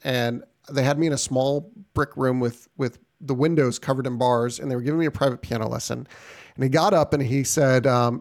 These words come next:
"Wait right here. I have to go. I'll be back. If anyone comes looking for me,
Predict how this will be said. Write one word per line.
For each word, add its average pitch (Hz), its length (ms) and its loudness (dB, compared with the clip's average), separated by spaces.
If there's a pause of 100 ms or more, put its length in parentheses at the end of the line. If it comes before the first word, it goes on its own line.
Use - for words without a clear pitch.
(160)
"Wait 160 300 2
right 180 220 2
here. 120 480 -2 (260)
I 131 160 2
have 170 300 0
to 175 100 2
go. 120 500 2 (140)
I'll 127 200 4
be 170 160 4
back. 120 520 0 (340)
If 170 280 0
anyone 247 500 2
comes 226 340 0
looking 226 360 0
for 135 260 2
me, 127 220 0